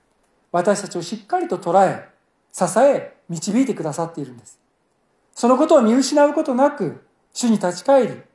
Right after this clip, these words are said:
今も生きて働いておられるイエス様の器となる。そのことに、教会が、私たち一人一人が徹していく。その時に私たちは、主が確かに共にいてくださる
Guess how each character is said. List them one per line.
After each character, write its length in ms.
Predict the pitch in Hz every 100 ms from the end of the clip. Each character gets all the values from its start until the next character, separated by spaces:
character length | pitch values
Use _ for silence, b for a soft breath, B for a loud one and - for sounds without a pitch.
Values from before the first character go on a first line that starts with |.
| _ _ _ _
今 200 | 220 233
も 120 | 208
生 80 | 247
き 60 | -
て 60 |
働 340 | 214 196 262 285
い 60 |
て 80 | 285
お 40 | 285
ら 120 | 320
れ 100 | 330
る 260 | 170 131 _ _ _ _
イ 120 | 214 240
エ 80 |
ス 80 | 233
様 160 | 220 214
の 160 | 208
器 240 | 202 359 370
と 80 | 214
な 120 | 143
る。 60 | - _ _ _ _ _
そ 140 | - 277
の 120 | 320
こ 100 | 359
と 100 | 370
に、 240 | 196 123 - _ _
教 200 | - 196
会 220 | 196 190
が、 280 | 180 175 175 _ _ _
私 340 | 196 214 294 285
た 60 |
ち 100 | 269
一 80 | 240
人 160 | 370 349
一 20 |
人 160 | 370 220
が 120 | 165
徹 160 | 233
し 120 | 240 -
て 100 | 285
い 80 |
く。 140 | - _ _ _ _ _ _ _ _
そ 140 | - 294
の 80 | 339
時 180 | 392
に 100 | 330
私 260 | 202 190 208
た 100 | 185
ち 120 | -
は、 460 | 196 247 160 - - _ _ -
主 140 | 240
が 140 | 208
確 260 | 170 269 -
か 80 | 311
に 100 | 233
共 220 | 208 214
に 60 | 220
い 20 |
て 120 | 226
く 60 | 233
だ 120 | 233
さ 160 | 247
る 260 | 233 151